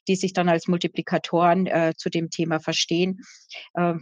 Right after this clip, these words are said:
von Unternehmenssteuerungssicht haben wir für jedes Ressort sogenannte Nachhaltigkeitsressortbeauftragte,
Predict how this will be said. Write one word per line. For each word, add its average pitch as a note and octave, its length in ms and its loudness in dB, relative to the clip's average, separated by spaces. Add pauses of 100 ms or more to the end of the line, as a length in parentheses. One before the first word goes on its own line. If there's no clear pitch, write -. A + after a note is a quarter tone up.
von E3 920 0
Unternehmenssteuerungssicht G#3 1400 4
haben F#3 140 2
wir F3+ 120 2
für E3+ 200 -2
jedes F#3+ 340 0
Ressort F3+ 460 2
sogenannte E3+ 520 -2
Nachhaltigkeitsressortbeauftragte, F3+ 1600 0